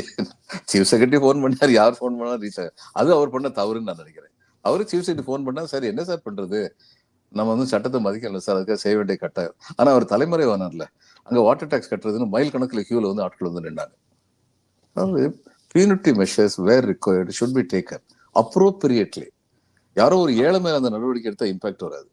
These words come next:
"மந்திரிக்கே இந்த கதின்னா நமக்கு எந்த கதி?" அப்படின்னு எல்லாரும் வந்து நிப்பாங்க. தவறு பண்றவங்க பயப்படணும். அப்படிப்பட்ட ஒரு சூழ்நிலையை வந்து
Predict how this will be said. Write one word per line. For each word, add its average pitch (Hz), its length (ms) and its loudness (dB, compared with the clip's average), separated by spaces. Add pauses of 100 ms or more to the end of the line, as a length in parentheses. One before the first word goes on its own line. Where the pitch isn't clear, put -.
(140)
"மந்திரிக்கே 156 360 0
இந்த 165 240 4
கதின்னா 147 280 2
நமக்கு 123 280 0
எந்த 117 160 0
கதி?" 107 320 -4
அப்படின்னு 139 200 -6
எல்லாரும் 113 300 0
வந்து 87 160 -8
நிப்பாங்க. - 220 -16 (500)
தவறு 208 340 4
பண்றவங்க 170 580 -2
பயப்படணும். 147 580 -2 (480)
அப்படிப்பட்ட 147 460 -6
ஒரு 127 140 -2
சூழ்நிலையை 147 480 -2
வந்து 123 240 -6